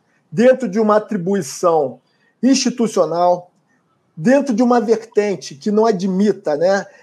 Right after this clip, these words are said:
essa falácia, né, de interpretação do artigo cento e quarenta e dois, que é uma vergonha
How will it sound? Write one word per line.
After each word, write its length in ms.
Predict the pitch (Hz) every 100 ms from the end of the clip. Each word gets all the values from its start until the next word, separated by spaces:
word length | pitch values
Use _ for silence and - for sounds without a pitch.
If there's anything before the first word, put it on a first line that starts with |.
| -
essa 520 | 175 175 - 185 156
falácia, 880 | - - 208 180 196 196 - - 143
né, 140 | 165 170
de 140 | 160
interpretação 840 | 190 185 180 - 185 180 170 180
do 80 | 175
artigo 380 | 165 139 185 175
cento 280 | - 175 -
e 20 |
quarenta 360 | 170 165 170 143
e 20 |
dois, 260 | 131 190
que 140 | 190 196
é 40 |
uma 80 | 214
vergonha 760 | 220 285 175 151 214 262 247